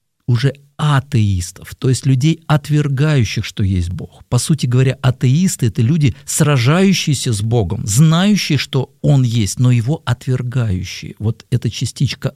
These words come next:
"А" — это отвержение. Поэтому атеисты как таковые — это кратко, если это люди, отвергающие Бога.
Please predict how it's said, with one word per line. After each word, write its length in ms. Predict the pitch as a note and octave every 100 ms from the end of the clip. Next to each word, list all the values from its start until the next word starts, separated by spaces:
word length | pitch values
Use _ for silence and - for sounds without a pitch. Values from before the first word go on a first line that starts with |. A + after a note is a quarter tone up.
| -
"А" — 220 | E3 -
это 260 | B2 - B2+
отвержение. 800 | B2 C3+ C3+ B2+ C#3 F#2 - - _ - - - -
Поэтому 520 | B2 B2+ C#3+ C#3+ - -
атеисты 800 | D3+ D3+ - C3 C3+ G3 - -
как 200 | - G2+
таковые — 460 | - - G#2+ G2+ G2
это 300 | A#2+ - C3 - - _ G#3
кратко, 420 | - F3+ G#3+ -
если 260 | D#3+ - C3
это 100 | A#2
люди, 240 | A#2 F3+
отвергающие 800 | E3+ - A2 G2 A2 C3 - -
Бога. 400 | C3 B2+ G2 D2+